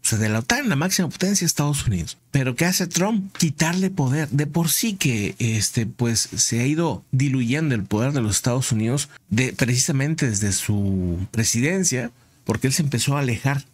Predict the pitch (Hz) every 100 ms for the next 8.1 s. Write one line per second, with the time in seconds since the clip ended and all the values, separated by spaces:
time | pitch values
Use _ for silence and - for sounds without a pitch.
0 | _ _ - 123 135 104 107 104 143 143
1 | 135 - 123 - - - - - 117 131
2 | 190 - - _ _ 139 131 165 151 131
3 | 110 117 131 127 113 120 123 117 120 135
4 | 110 95 92 95 123 127 123 117 98 101
5 | 117 123 - - _ _ - 101 - -
6 | 113 117 110 101 131 135 95 98 95 117
7 | - 110 113 123 117 - 98 120 131 101
8 | -